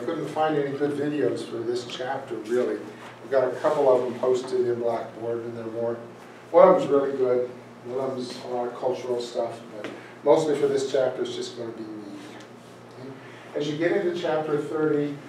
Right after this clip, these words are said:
uh, section one, I'm not gonna cover. It would be good to read. You don't need to do it.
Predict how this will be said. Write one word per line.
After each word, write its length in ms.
uh, 120
section 560
one, 260
I'm 160
not 220
gonna 280
cover. 540
It 60
would 140
be 80
good 260
to 100
read. 440
You 100
don't 140
need 240
to 180
do 60
it. 60